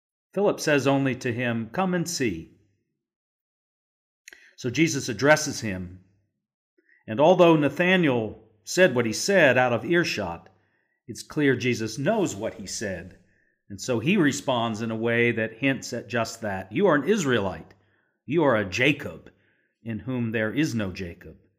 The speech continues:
no subtlety or craft, as one might expect from that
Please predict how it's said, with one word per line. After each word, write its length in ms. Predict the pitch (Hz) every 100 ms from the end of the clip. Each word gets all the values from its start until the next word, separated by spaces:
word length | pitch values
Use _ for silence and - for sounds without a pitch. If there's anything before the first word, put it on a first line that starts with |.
| _ _ 113
no 120 | 120
subtlety 640 | 120 151 143 113 90 82
or 80 | 78
craft, 680 | - - 113 92 80 - - _ _ _ _ _ _
as 220 | 101 95
one 240 | 107 107 101
might 200 | 104 98
expect 520 | - - 127 107 -
from 220 | - 95
that 400 | 107 101 - _